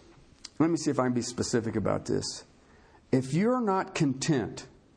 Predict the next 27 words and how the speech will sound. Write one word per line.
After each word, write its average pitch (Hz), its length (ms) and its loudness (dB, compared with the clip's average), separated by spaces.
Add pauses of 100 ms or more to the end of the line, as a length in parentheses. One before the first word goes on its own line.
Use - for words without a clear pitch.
(300)
with 127 180 0
where 170 200 2
you 180 240 2
are 143 180 0
in 127 100 2
the 123 60 0
body 135 380 2
of 139 160 -2
Christ, - 680 0 (640)
with 127 200 2
your 151 220 2
gift, 170 520 -2 (1400)
you're 143 180 4
rebelling 117 720 -2
against 104 380 -2
God. 80 260 0 (1800)
That's - 220 -2
the - 80 -18
politically 123 420 0
cor-, 117 400 0
correct 107 340 0
way 104 140 2
of 92 80 -2
saying 101 240 -2
you're 95 120 -2
sinning. 92 500 -2 (2750)
Okay? 131 400 0